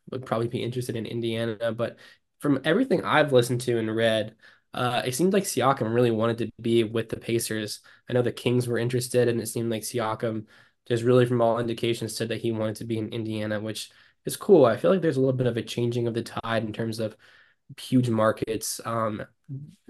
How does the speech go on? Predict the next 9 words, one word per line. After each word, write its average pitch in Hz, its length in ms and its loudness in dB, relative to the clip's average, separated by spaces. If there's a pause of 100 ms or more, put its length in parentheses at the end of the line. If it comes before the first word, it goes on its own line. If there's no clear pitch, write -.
(100)
outside 147 280 2
of, 113 80 4
outside 123 400 0
of 113 120 -2
L 107 220 -4
A. 104 260 -2
L 117 180 0
A 110 180 -4
still, - 380 -8